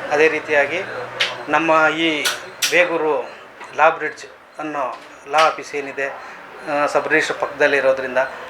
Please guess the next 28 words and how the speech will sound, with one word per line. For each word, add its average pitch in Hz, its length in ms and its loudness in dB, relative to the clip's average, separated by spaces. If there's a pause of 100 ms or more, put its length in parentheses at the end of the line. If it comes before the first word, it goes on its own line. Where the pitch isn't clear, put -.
ನಮ್ಮ 135 140 2
ಕಚೇರಿಯ, 147 420 2 (260)
ಕಚೇರಿಯಲ್ಲಿ 139 680 0
already 131 340 -4
ನಾವು 135 200 -2
ಡ್ರಾಫ್ಟಿಂಗ್ 135 420 0
ಮಾಡೋರು, 127 440 -8 (420)
ಆಮೇಲೆ 131 200 0
ಮಾಮೂಲಿ 143 420 4
ರೆವಿನ್ಯೂ 139 320 2
ಡಾಕ್ಯುಮೆಂಟ್ಗಳೆಲ್ಲ 131 600 2
ಇಟ್ಕೊಳ್ಳೋರೆಲ್ಲ 127 540 0
ಇರ್ತಾರೆ. 120 320 -2 (720)
ಈ 180 80 0
ಸುತ್ತಮುತ್ತ 190 480 0
ನಮ್ಮ 180 180 2
ಸ್ನೇಹಿತರುಗಳೇ 180 600 2
ಇರೋದು 165 220 2
ಇಲ್ಲೆಲ್ಲ. 156 320 2
ಬೇಗೂರು 160 340 0
ಅಂದರೆ 151 140 -2
ಎಲ್ಲ 143 140 2
ನಮ್ಮ 143 160 -4
ಸ್ನೇಹಿತರುಗಳೇ 147 520 -2
ಇರ್ತಾರೆ, 147 260 -2
ನಮ್ಮ 139 120 -6
ಸಹೋದರಗಳೇ 139 520 0
ಇರ್ತಾರೆ. 131 280 2